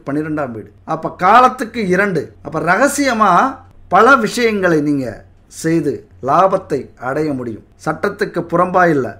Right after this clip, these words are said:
சட்டத்துக்கு உட்பட்டு சில ரகசியங்களை பகிர்ந்து கொள்ளாமல் கண்டுபிடிப்புகளை உருவாக்கி நல்ல லாபம் பார்க்கக்கூடிய அமைப்பு உங்கள்கிட்ட இருக்கு. மிதுன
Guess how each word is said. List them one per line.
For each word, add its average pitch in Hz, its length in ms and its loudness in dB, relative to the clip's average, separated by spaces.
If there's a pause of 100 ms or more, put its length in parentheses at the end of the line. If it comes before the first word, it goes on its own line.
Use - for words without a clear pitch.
(120)
சட்டத்துக்கு 170 640 -8
உட்பட்டு 165 520 -2 (440)
சில 151 260 0
ரகசியங்களை 196 560 0 (100)
பகிர்ந்து 214 380 -2
கொள்ளாமல் 147 500 0 (300)
கண்டுபிடிப்புகளை 190 840 2 (480)
உருவாக்கி 160 560 0 (340)
நல்ல 185 160 0 (200)
லாபம் 247 480 4
பார்க்கக்கூடிய 175 680 -2 (480)
அமைப்பு 185 320 -4 (280)
உங்கள்கிட்ட 131 360 -6
இருக்கு. - 180 -14 (200)
மிதுன 170 260 -4